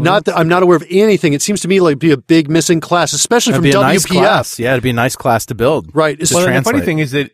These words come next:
Speaker 3: is that H S L maps completely the R G B. It's just a different way of specifying the value.
Speaker 1: Right.
Speaker 2: So
Speaker 1: One,
Speaker 2: it's an
Speaker 1: one of the
Speaker 2: easy
Speaker 1: things that's,
Speaker 2: converter.
Speaker 1: one of the things that's interesting is R G B does not map.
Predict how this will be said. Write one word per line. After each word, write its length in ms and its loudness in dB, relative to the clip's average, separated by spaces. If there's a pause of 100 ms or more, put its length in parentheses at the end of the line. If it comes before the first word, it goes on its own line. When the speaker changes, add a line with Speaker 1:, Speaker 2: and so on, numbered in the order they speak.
Speaker 3:
is 360 -12
that 160 -6
H 260 -4
S 240 -4
L 220 -2
maps 400 -4
completely 500 -6
the 160 -4
R 180 0
G 180 -6
B. 220 -4
It's 120 -6
just 140 -12
a 40 -10
different 300 -8
way 100 -4
of 80 -6
specifying 640 -6
the 60 -10
value. 280 -2
Speaker 1:
Right. 120 2
Speaker 2:
So 100 2
Speaker 1:
One, 120 2
Speaker 2:
it's 100 -4
an 20 0
Speaker 1:
one 100 2
of 20 2
the 40 2
Speaker 2:
easy 120 2
Speaker 1:
things 100 0
that's, 120 2
Speaker 2:
converter. 320 0
Speaker 1:
one 200 2
of 40 2
the 60 2
things 120 2
that's 120 -2
interesting 300 -2
is 80 -2
R 160 2
G 100 -4
B 140 -6
does 180 0
not 380 0
map. 340 -2